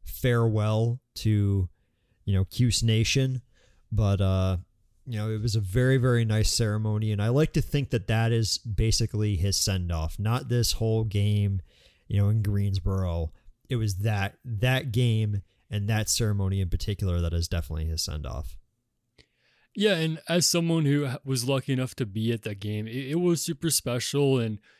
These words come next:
Speaker 2: you could tell it was a very heartfelt moment for, for him and, and, and everyone in attendance. You, you could just feel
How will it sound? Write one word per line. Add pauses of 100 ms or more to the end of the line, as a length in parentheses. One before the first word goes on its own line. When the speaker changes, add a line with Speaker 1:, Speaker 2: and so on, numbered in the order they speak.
(100)
Speaker 2:
you
could
tell
it
was
a
very (360)
heartfelt
moment
for,
for
him (280)
and,
and,
and
everyone
in
attendance.
You,
you
could
just
feel